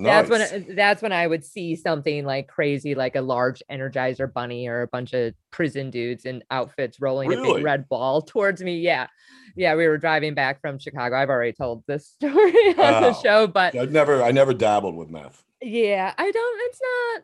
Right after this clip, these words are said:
Speaker 1: it was a thing that I tried. I tried a lot of drugs, and I would go through phases of it, and I went through a little bit of a meth phase. I used to have, like, two bullets. I think I actually, I went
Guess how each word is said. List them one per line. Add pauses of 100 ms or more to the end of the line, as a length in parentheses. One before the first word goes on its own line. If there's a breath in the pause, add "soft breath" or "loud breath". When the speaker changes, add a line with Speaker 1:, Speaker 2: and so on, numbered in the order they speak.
Speaker 1:
it
was (100)
a
thing
that
I
tried.
I
tried
a
lot
of
drugs,
and
I
would
go
through
phases
of
it,
and
I
went
through
a
little
bit
of
a
meth
phase.
I
used
to
have,
like,
two
bullets.
I
think
I
actually,
I
went